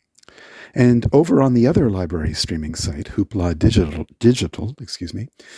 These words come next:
you can find, um, Poitier's nineteen sixty-one movie, Paris Blues. We also have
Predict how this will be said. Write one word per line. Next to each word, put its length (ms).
you 120
can 120
find, 640
um, 580
Poitier's 460
nineteen 240
sixty-one 580
movie, 220
Paris 400
Blues. 580
We 240
also 300
have 380